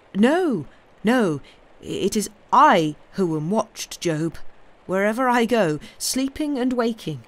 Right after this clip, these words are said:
night and day, which becomes a, a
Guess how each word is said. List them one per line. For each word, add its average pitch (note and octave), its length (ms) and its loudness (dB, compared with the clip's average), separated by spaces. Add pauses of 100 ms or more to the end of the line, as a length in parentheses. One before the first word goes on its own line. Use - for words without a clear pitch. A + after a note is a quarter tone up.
(140)
night B3+ 380 -4
and B3 160 -2
day, G3+ 320 2
which - 280 -8
becomes G4+ 440 0
a, C#4 160 0 (1200)
a D4 140 -8